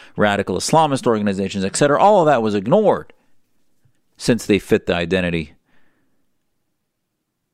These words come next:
checkbox. So I find that offensive as an American Muslim. There is such a bigotry of low expectations that the ideologies of these members don't matter.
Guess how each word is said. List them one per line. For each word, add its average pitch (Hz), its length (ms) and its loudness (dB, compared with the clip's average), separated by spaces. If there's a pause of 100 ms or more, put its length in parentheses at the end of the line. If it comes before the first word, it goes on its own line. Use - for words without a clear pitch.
(100)
checkbox. - 760 -8 (400)
So - 120 0
I 196 100 4
find 147 260 0
that 107 100 2
offensive - 480 -2
as 90 120 -2
an 90 100 0
American 90 420 -2
Muslim. - 400 -4 (760)
There 131 140 4
is 117 140 0
such 185 400 2
a 113 120 2
bigotry 127 680 0
of 98 120 0
low 101 140 4
expectations 113 760 -2
that 98 140 -4
the 98 100 -6
ideologies 101 680 -4
of 95 100 -6
these 92 160 -6
members 95 320 -4
don't 120 160 -2
matter. 151 320 -4